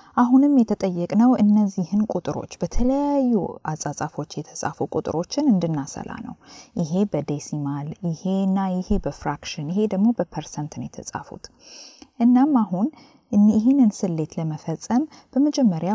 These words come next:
ሁሉንም የአጻጻፍ ስልቶች ወደ አንድ አይነት መቀየር ይኖርብናል። እንግዲህ አሁን ለዚህ ጥያቄ የሚመቸን ወደ ፍራክሽን መለወጥ ነው።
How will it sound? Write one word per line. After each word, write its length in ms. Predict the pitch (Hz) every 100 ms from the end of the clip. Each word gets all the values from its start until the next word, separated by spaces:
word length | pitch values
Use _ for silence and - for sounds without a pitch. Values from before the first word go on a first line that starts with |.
| 220
ሁሉንም 720 | 320 359 349 339 320 277 156 - -
የአጻጻፍ 640 | 160 151 - 147 - 151
ስልቶች 440 | - 160 - 254 -
ወደ 180 | 185 175 - -
አንድ 260 | 247 240 208
አይነት 300 | 160 151 160
መቀየር 460 | 143 151 160 151 147
ይኖርብናል። 640 | 151 131 131 - 110 71 - _ _ _ - _ -
እንግዲህ 300 | 302 - 302 302
አሁን 280 | 214 247 233
ለዚህ 340 | 202 214 226 262
ጥያቄ 440 | - 175 160 165 - 302 - -
የሚመቸን 840 | 196 196 220 262 185 196 - 311 427 - 214
ወደ 300 | 240 285 277 277 277 -
ፍራክሽን 520 | - 220 - - 196
መለወጥ 460 | 165 147 147 - -
ነው። 140 | -